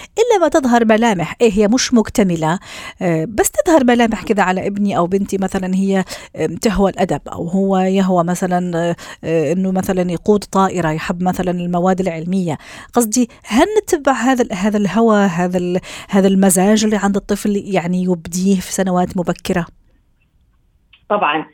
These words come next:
Speaker 1: مم.
Speaker 2: يعني حضرتك اتكلمتي في نقطة مهمة جدًا وهي الشغف.
Speaker 1: أيوة.
Speaker 2: ما، ما تقصديه هو الشغف.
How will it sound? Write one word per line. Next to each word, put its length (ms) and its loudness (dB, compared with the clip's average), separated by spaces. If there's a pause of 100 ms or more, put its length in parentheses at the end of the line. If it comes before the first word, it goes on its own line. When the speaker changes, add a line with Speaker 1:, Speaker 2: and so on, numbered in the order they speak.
(180)
Speaker 1:
مم. 220 -10
Speaker 2:
يعني 240 0
حضرتك 580 -4
اتكلمتي 640 -4
في 120 -6
نقطة 220 -4
مهمة 320 -2
جدًا 380 -4
وهي 160 -2
الشغف. 380 -6 (600)
Speaker 1:
أيوة. 240 -10 (320)
Speaker 2:
ما، 280 -4
ما 100 0
تقصديه 500 -4
هو 100 0
الشغف. 400 -6